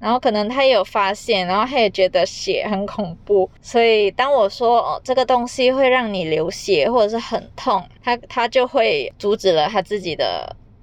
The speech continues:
呃，行为。那我不晓得这个方法对你们有没有用啦，我是只是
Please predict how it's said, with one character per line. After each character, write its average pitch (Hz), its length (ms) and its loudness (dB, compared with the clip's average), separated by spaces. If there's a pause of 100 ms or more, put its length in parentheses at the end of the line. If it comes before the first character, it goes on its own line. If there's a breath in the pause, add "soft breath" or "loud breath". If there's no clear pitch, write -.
(120)
呃， 139 260 0
行 160 300 -6
为。 143 320 -2 (200)
那 320 140 2
我 277 60 0
不 294 120 -4
晓 220 220 0
得 175 460 2
这 269 100 -4
个 254 140 2
方 240 260 -2
法 180 220 -2
对 202 180 -2
你 160 100 -6
们 147 480 -8 (100)
有 196 200 2
没 165 140 -2
有 165 180 0
用 156 320 -2
啦， 78 180 -6 (160)
我 196 160 0
是 214 680 0 (120)
只 185 140 -6
是 220 300 2